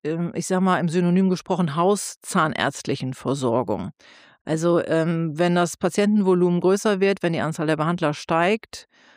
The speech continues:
dann passiert es oft, dass der einzelne Patient, äh, so seinen Bezugspunkt verliert, die Person, zu der er oder sie Vertrauen hat.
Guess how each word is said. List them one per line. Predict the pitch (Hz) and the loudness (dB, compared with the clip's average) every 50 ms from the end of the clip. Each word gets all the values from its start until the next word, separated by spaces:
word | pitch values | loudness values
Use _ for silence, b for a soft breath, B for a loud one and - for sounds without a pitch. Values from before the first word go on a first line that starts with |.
| b b | b b
dann | - 175 165 | -6 -4 -2
passiert | 202 175 - - 190 175 | -2 -2 0 0 0 0
es | 165 - - | 0 -2 0
oft, | - - 185 185 - - - | 0 0 0 0 -2 -2 -2
dass | 170 165 - - - | -2 -2 -2 -4 -2
der | - 151 - | -2 0 0
einzelne | 135 147 160 170 - 175 170 160 | 0 0 -2 -2 -4 -4 -4 -4
Patient, | - - 165 151 - - - 165 156 160 175 175 - - - | -2 -4 -4 -4 -4 -4 -2 0 0 2 0 -2 -4 -8 -8
äh, | - 135 156 | -6 -6 -4
so | 151 160 165 | -2 -2 -2
seinen | 156 139 143 147 147 151 160 160 165 165 165 151 104 113 127 | -2 0 0 0 2 2 0 0 0 -2 -2 -2 -4 -6 -6
Bezugspunkt | 147 143 - - 202 185 - - - - 131 131 - - | -8 -8 -6 -6 -6 -6 -6 -8 -6 -6 -6 -6 -6 -6
verliert, | - - 123 131 127 127 123 131 - - | -6 -4 -4 -2 -2 -2 -2 -4 -4 -6
die | 269 - | -8 -4
Person, | - 180 160 151 139 160 180 190 208 185 156 | -2 -2 -2 0 2 2 2 4 2 2 0
zu | - - 151 | -4 -6 -6
der | 135 131 156 151 160 160 139 76 80 - | -2 0 2 2 2 2 0 0 -2 -2
er | - 139 151 156 | 0 0 2 2
oder | 156 147 147 | 0 0 -2
sie | 143 156 151 | -2 -4 -6
Vertrauen | - 151 139 - - - 147 147 156 151 127 127 | -6 -6 -8 -6 -4 -2 0 0 0 0 -2 -4
hat. | 135 - - - - | -6 -10 -10 -12 -16